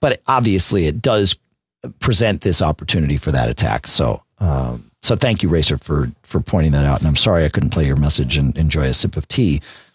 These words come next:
while, uh, while our listeners were informed. But, uh, but, you know, there you go.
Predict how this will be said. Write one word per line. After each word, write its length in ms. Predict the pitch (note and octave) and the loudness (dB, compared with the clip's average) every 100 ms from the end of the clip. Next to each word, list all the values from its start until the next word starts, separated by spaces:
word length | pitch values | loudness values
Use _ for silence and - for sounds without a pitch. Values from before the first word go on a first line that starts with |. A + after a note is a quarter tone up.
| _ | _
while, 300 | D2+ C2+ C2 | 0 0 2
uh, 200 | B1 B1 | 0 0
while 300 | - G2 D#2 | 0 0 2
our 140 | D2+ D2 | 2 0
listeners 480 | D#2 - C#2+ B1+ | 0 0 0 -2
were 220 | - C2 A#1+ _ _ _ _ _ _ _ | -4 -4 -4 _ _ _ _ _ _ _
informed. 580 | D#3+ C#3+ - G3+ F#3+ D3 - - _ - | 0 2 2 4 4 2 -4 -20 _ 0
But, 340 | D#3 - - | 0 0 0
uh, 260 | C3+ B2+ A2 - _ - | 2 2 2 -2 _ -4
but, 160 | - | 0
you 80 | A3+ | 0
know, 200 | A3+ G#2+ - _ | 2 0 -2 _
there 120 | - | 0
you 100 | B2 | 0
go. 200 | - D2 | 0 -2